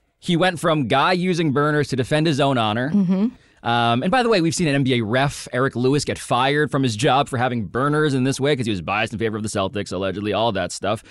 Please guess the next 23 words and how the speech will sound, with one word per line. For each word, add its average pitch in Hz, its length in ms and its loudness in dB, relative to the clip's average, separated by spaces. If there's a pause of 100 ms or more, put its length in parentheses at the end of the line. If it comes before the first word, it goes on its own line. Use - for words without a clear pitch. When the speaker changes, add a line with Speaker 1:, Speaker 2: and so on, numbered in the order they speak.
(300)
Speaker 1:
Kevin 233 280 2
Durant 233 440 2
is 190 120 2
now 196 200 2
out 190 220 2
here 180 180 -2
just - 360 -4
saying 196 520 2
the 147 100 2
thing. 165 520 -4
Speaker 2:
Mm-hmm. 202 280 2 (840)
Shout 208 220 2
out 208 140 0
Kevin 180 220 0
Durant. 160 260 -2
Speaker 1:
And 143 140 2
shout 170 380 2
out 165 240 0
to 143 120 -2
him. 113 280 -2
Speaker 2:
Our 190 100 2
greatest 180 360 0
Olympian. 165 500 -2